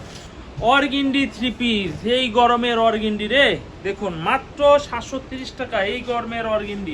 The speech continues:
এই হচ্ছে কামিজটির সামনের সাইডটা হবে অনেক সুন্দর, আর এই হচ্ছে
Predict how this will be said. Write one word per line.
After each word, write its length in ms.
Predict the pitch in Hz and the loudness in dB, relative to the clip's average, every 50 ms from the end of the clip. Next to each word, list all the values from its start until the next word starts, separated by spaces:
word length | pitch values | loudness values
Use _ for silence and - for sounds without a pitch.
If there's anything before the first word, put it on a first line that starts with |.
| 151 170 | -4 -4
এই 80 | 196 214 220 | -4 -6 -6
হচ্ছে 260 | 226 214 - 277 277 302 320 - - - - - - - - 214 | -10 -6 -2 0 0 0 0 -4 -12 -16 -16 -16 -14 -8 -4 -2
কামিজটির 440 | 220 226 247 226 240 277 285 226 - | -2 -2 -2 -4 -4 -4 -4 -4 -2
সামনের 340 | - 220 214 214 226 254 247 - | -2 -2 -2 0 -2 -4 -4 -2
সাইডটা 360 | - 262 262 233 - - 285 269 254 | 0 0 0 0 -2 0 2 2 2
হবে 160 | 269 262 277 277 269 | 2 2 2 2 2
অনেক 140 | 269 277 - - - | 0 -4 -6 -8 -8
সুন্দর, 360 | 247 247 240 240 262 269 330 370 - - - - - - - - - 175 | -6 -4 -2 0 2 2 2 0 -2 -10 -14 -16 -16 -16 -12 -6 -4 -2
আর 80 | 180 202 226 | -2 0 0
এই 80 | 247 240 | -2 -2
হচ্ছে 220 | 254 254 254 - | -2 -4 -4 -6